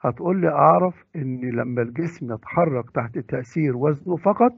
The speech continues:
ان مجموع طاقتي الحركة والوضع بيساوي مقدار ثابت. كلام جميل. يبقى معنى كده ان طاقة الحركة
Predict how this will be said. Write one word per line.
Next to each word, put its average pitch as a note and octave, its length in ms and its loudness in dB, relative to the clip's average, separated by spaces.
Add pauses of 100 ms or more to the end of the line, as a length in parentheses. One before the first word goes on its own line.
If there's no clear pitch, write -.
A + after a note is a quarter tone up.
(560)
ان C#3+ 200 6
مجموع D3 440 4
طاقتي C#3 640 -2
الحركة E3 460 0
والوضع D3 440 -2
بيساوي C3 400 -6
مقدار C#3 360 -4
ثابت. G3 380 0 (640)
كلام D3+ 280 2
جميل. G3+ 520 2 (1400)
يبقى C#3+ 260 2
معنى G3+ 340 6
كده F#3+ 440 4
ان C3 360 -8
طاقة A3 460 2 (1700)
الحركة E3 680 0